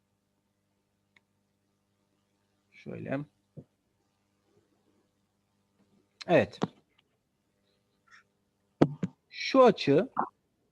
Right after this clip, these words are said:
altmış derecedir. Bakın toplamda şu açı altmış derecedir. Şurası ise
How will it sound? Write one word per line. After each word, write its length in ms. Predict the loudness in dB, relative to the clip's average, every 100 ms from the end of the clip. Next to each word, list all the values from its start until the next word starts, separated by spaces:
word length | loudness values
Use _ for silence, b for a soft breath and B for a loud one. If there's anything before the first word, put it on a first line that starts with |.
| _ _ _ _ 2
altmış 420 | 2 2 0 4
derecedir. 400 | 4 4 2 0
Bakın 220 | 0 -4
toplamda 580 | 0 2 2 4 4 2
şu 180 | 2 2
açı 200 | 2 0
altmış 400 | -2 -2 -6 -2
derecedir. 400 | -2 -2 -6 -8 b b b b
Şurası 440 | -2 4 4 4
ise 360 | -4 -2 -4